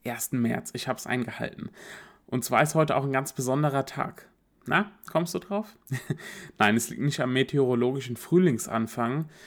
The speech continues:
ganz abgesehen davon, dass sich die Temperaturen noch nicht so gar nicht, <laughs> noch nicht so wirklich nach Frühling anfühlen. Ähm, ich gebe zu, dass der heutige Tag vor allem für mich ein besonderer Tag ist.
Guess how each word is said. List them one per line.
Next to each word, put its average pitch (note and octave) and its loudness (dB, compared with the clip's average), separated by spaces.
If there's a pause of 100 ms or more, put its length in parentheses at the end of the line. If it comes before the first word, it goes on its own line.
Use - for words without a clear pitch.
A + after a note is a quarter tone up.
(240)
ganz A#2 0
abgesehen A2 -2
davon, A#2 0
dass A#2 -2
sich - -6
die A#2+ 0
Temperaturen B2 -2
noch B2 0
nicht B2+ -4
so B2+ -2
gar B2 4
nicht, C3 0
<laughs> F#3 10
noch C#3 6
nicht C3+ 0
so C3+ -4
wirklich B2+ -2
nach B2 0
Frühling C3 0
anfühlen. B2+ 0 (600)
Ähm, A2+ 2
ich - -4
gebe C#3 0
zu, F3 0
dass C#3 0
der B2+ -2
heutige B2 0
Tag A#2 -2
vor - -6
allem A#2 0
für A#2+ -2
mich A2+ 0
ein - -8
besonderer - -8
Tag - -10
ist. - -10